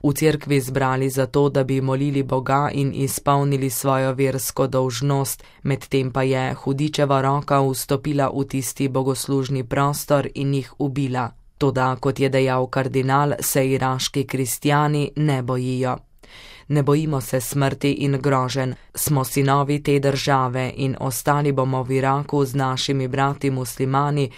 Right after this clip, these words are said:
da bi slavili ime Iraka," je dejal kardinal Deli. Pri maši so prebrali tudi papežev sožalni telegram. Duhovno bližino in solidarnost je kristjanom v Iraku izrazila tudi konferenca ameriških katoliških škofov,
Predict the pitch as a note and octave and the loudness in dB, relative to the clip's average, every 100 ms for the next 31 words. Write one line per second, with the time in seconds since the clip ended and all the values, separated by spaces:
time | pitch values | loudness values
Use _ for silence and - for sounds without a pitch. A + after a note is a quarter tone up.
0 | - C3+ C3 C3+ B2+ - C3+ C3 C#3+ C#3 | -4 -2 0 0 -2 0 0 0 0 0
1 | - D3 C3+ B2+ - C3+ C3+ C3 C3+ C3+ | 0 0 0 -2 0 0 2 0 0 0
2 | C3 - C#3 C3+ B2+ B2+ B2 A#2+ C3+ B2 | 0 -4 -4 -2 -2 -2 -2 -4 -4 -2
3 | B2+ B2+ B2+ B2 C3+ B2+ C3 - - - | -2 -2 -4 -2 -2 0 -2 -6 -16 -8
4 | C#3 C3 C3 C#3 - D3 - C3+ C3+ C3 | -2 2 2 0 -2 -2 0 0 0 0
5 | B2+ B2+ C3 - C#3+ C#3 C#3+ B2+ B2 C3 | 0 -2 -4 -4 -2 -2 0 0 0 -4
6 | B2+ B2+ A#2+ C3 B2 B2+ B2+ B2+ B2 B2+ | -2 -4 -2 -4 -2 -2 -2 -2 -4 -2
7 | B2+ B2 C3 C3 B2 - - - - - | -2 -2 0 0 -4 -10 -20 -20 -20 -20
8 | - - - - C#3+ D#3 D#3 C#3+ B2+ C3 | -20 -20 -14 -2 0 2 0 0 -2 -2
9 | C3 C#3+ C3+ - C3 B2+ - C3 C3 C3 | -2 0 0 0 -2 -2 -2 0 0 0
10 | C#3 C#3 C3+ A#2+ C#3 C3+ C3+ B2+ - C3+ | 0 -2 -4 -2 -2 -2 -2 -4 -4 -2
11 | C3+ C3 C3 C3 C3 C3+ C#3 C3+ C3 B2+ | -2 -2 -2 -2 -2 -2 0 0 0 -2
12 | C3 C3+ C3+ C3+ B2+ C#3+ C#3 C#3 C3+ B2+ | 0 0 0 -2 -2 -2 -2 -2 -2 0
13 | C3+ C3+ C3+ - C3 - C3+ B2+ B2+ B2+ | -2 -2 -4 -2 -2 0 -2 -2 -4 -4
14 | - C3+ - C3 B2+ B2+ B2+ - - C3 | -4 -6 -4 -4 -2 -2 -2 -4 -4 -4
15 | A#2+ - C#3+ C3 - C3 | -4 -2 0 0 0 0